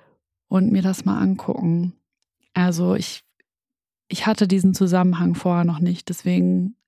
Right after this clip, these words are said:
ist das, glaub ich, schon so ein Schlüsselpunkt. Und ich bin auch ein bisschen erleichtert, dass du sagst, dass das nicht nur mir so geht, weil ich hab <laughs> immer Angst, ein besonders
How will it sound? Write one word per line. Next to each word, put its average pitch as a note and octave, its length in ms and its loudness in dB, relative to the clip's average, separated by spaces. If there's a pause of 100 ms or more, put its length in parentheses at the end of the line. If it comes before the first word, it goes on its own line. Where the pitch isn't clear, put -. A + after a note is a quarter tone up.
(160)
ist F#3 180 -2
das, F3+ 160 -4
glaub F3+ 220 0
ich, F3 120 -4
schon F#3 220 2
so F3+ 60 2
ein F3+ 80 0
Schlüsselpunkt. F#3 880 -2 (640)
Und F#3 220 0
ich - 100 -10
bin F#3+ 160 2
auch F3+ 140 0
ein - 80 -18
bisschen F3+ 440 0
erleichtert, F3+ 540 0
dass F3 160 -4
du F3+ 80 -4
sagst, F3 360 -2
dass F3 120 -4
das E3+ 220 -2
nicht F3 180 0
nur F#3+ 100 2
mir F3+ 200 2
so E3 120 -2
geht, E3 380 -4 (500)
weil F3 120 2
ich - 140 -2
hab F3+ 100 -2
<laughs> - 0 -
immer D#3+ 240 2
Angst, F3+ 500 2
ein E3+ 60 0
besonders F3 640 0